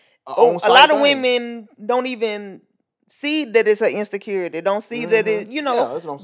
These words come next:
Speaker 2: saying.
Speaker 1: but we've been taught,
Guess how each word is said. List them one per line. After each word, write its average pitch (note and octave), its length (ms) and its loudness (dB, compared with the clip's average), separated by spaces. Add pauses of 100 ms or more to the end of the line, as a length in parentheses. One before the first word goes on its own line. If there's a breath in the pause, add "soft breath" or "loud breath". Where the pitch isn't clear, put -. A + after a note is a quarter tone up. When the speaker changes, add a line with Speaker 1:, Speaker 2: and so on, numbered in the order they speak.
Speaker 2:
saying. B3+ 280 2
Speaker 1:
but G3 60 -12
we've C4 280 -8
been A3 420 -4 (600)
taught, A#3 600 4